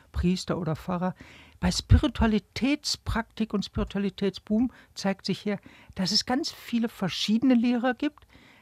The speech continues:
ganz viele verschiedene Praktiken werden herangezogen und eben Weltbilder und Ideen.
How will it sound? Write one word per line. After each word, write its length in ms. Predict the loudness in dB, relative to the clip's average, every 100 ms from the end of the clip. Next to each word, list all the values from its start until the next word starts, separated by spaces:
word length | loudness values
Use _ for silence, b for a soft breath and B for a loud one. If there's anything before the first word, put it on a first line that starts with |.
| b
ganz 200 | 0 2
viele 220 | 2 0
verschiedene 480 | 0 -4 -4 -2 -2
Praktiken 840 | -2 -2 -2 -2 _ -6 -2 0 2
werden 220 | 4 4
herangezogen 760 | 2 0 0 -2 -4 -6 -6 -8 B B
und 220 | 2 2
eben 260 | 2 2 4
Weltbilder 540 | 4 2 2 0 2
und 180 | 0 0
Ideen. 360 | 0 0 0